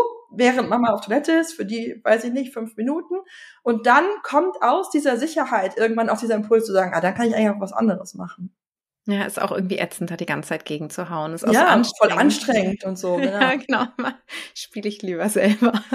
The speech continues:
Speaker 1: Ja, aber das
Speaker 2: Genau.
Speaker 1: ist total
Speaker 2: Ja.
Speaker 1: schwer. Und gerade bei Leuten,
Speaker 2: Ja.
Speaker 1: die das erste Kind haben, ist das oft am allerschwersten, weil
Speaker 2: Das stimmt,
Speaker 1: die
Speaker 2: ja.
Speaker 1: ersten Kinder sozusagen in so einer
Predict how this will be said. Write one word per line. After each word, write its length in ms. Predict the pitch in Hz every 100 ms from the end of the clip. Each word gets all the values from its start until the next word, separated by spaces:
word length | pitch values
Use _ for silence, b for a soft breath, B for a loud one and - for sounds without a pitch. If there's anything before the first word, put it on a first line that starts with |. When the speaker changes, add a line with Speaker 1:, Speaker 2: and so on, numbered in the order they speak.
| 262
Speaker 1:
Ja, 360 | 233 277 233 B B B
aber 200 | 226 254
das 120 | 277
Speaker 2:
Genau. 40 |
Speaker 1:
ist 160 | 233 226
total 360 | 339 - 311 370
Speaker 2:
Ja. 60 |
Speaker 1:
schwer. 400 | - 254 302 262
Und 120 | 214
gerade 340 | - 254 302 302
bei 160 | 285
Leuten, 500 | 247 240 254 247 247
Speaker 2:
Ja. 180 | 214 208 -
Speaker 1:
die 60 | 220
das 140 | 220
erste 500 | - 226 349 - 277
Kind 360 | - 233 202 196
haben, 380 | 185 185 180
ist 140 | 208 214
das 140 | 220
oft 220 | 220 240
am 120 | 240 226
allerschwersten, 1000 | 247 269 262 240 233 247 - 190 185
weil 220 | 202 196 202
Speaker 2:
Das 100 | -
stimmt, 300 | 285 254 196
Speaker 1:
die 140 | 240 226
Speaker 2:
ja. 280 | 262 220 208
Speaker 1:
ersten 120 | 254
Kinder 420 | 247 277 285 262
sozusagen 840 | 247 247 - 233 233 220 220 226 220
in 180 | 226 214
so 240 | 247 302
einer 300 | 320 302 285